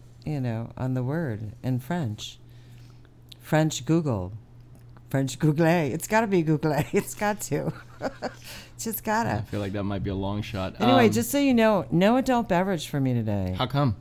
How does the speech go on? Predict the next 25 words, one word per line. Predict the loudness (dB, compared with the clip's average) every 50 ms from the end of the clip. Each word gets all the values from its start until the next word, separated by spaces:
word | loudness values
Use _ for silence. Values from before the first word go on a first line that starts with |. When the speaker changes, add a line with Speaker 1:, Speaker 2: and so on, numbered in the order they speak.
| -2 2
Speaker 2:
You | 4 4 6
went | 6 4 4
big | 4 4 4
last | 4 2 2 0 -2
night. | -4 -4 -6 -6 -8 -12 -16 -18 -18 -18 -18 -14 -8
Speaker 1:
I | -4 -4 -4
didn't | -2 0 2 4 4 4 4 4
go | 4 4 4
big. | 2 2 2 4 4 4 4 4
I | 2 2
had | 2 2 2 2 2
one. | 2 2 2 2 2 2 0 -2 -2 -2
I | -2 0
had | 0 0 0 0
one | 0 0 0 0 -2
Bloody | -2 0 0 2 2 2
Mary. | 2 2 0 0 0 -2 -2 -4 -6 -6 -6
That | -4 -4 -2
was | -2 -2 -4 -4
it. | -4 -2 -4 -4 -4 -2
Speaker 2:
You | 0 0 2
had, | 2 0 0
like, | -2 -2 -2
a | -2
reverse. | -2 -2 -2 -2 0 2 2 2 0 -2 -4 -8 -8 -10